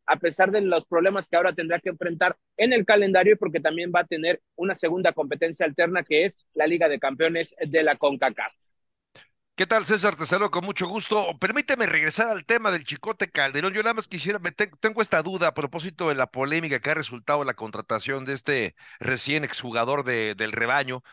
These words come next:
Speaker 2: que ahora llega al equipo campeón del fútbol mexicano. Dentro de esta cláusula de, de, de rendimiento de la que se habla,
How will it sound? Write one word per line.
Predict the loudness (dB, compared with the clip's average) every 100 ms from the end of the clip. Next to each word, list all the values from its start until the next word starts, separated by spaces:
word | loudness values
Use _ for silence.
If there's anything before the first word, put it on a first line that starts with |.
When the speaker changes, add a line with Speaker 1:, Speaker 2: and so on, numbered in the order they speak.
| -20 _
Speaker 2:
que | -2
ahora | 0 2
llega | 0 0 0 -2
al |
equipo | -4 -8 -10
campeón | -8 -4 -4
del | -4 -8
fútbol | -8 -4 -4
mexicano. | -6 -8 -4 -4 -6 -16 -16
Dentro | -4 -4 -2 -2
de | -2
esta | -2
cláusula | -4 -2 -4 -4 0 0
de, | 0 -2 -4 -6
de, | -8 -4 -2 0 0 -2 -4
de | -4
rendimiento | 0 0 -2 -6 -4 -6 -4
de | -4
la | -2 -2
que | -4
se | -4 0 2
habla, | 2 2 0 -4 -4